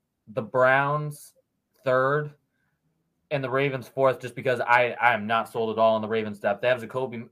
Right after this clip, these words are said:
or they have, um, Patrick Queen and nobody else.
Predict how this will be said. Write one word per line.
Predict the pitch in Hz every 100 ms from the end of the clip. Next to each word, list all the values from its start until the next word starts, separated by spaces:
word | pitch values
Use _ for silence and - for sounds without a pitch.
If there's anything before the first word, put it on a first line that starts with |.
| 131
or | 117
they | 113 120
have, | 127 117
um, | 113 104 98 92 _ _ _ _ _ _ _
Patrick | - 151 117
Queen | - 127 107 104 104 -
and | 117 110
nobody | 113 110 101
else. | 98 87 - -